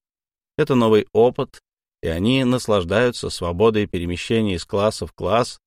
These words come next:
без необходимости целый день находиться под пристальным присмотром одного учителя. В первом академическом периоде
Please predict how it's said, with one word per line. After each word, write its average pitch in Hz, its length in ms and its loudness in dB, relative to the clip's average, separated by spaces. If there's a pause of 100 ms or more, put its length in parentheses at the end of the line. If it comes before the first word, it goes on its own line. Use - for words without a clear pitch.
(200)
без 120 260 0
необходимости 131 960 0
целый 117 440 2
день 110 200 0
находиться 107 720 0
под 107 320 -2
пристальным 104 640 -2
присмотром 98 720 -2
одного 95 460 0
учителя. 95 600 -6 (1000)
В - 120 -20
первом 151 400 2
академическом 123 720 -2
периоде 120 480 -2